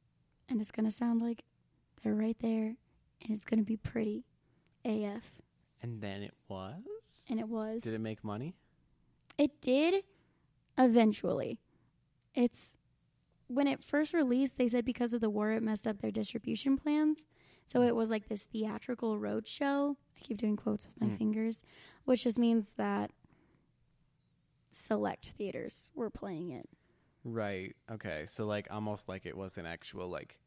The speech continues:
Speaker 2: th-, you know, theater performance. Like, ah, the, the orchestra's coming to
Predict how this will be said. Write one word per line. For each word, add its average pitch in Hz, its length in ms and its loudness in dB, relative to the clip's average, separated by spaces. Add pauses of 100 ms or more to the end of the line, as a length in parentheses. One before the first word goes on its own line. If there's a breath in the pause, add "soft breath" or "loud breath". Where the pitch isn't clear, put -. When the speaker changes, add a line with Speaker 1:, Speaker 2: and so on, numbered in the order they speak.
(680)
Speaker 2:
th-, - 100 -20 (280)
you 101 40 -8
know, - 200 -12 (320)
theater 85 240 -8
performance. 78 920 -10
Like, 69 280 -14 (600)
ah, 101 360 -4 (140)
the, 107 100 -16 (440)
the 110 140 -4
orchestra's 117 560 -6
coming 110 420 -4
to 101 320 -6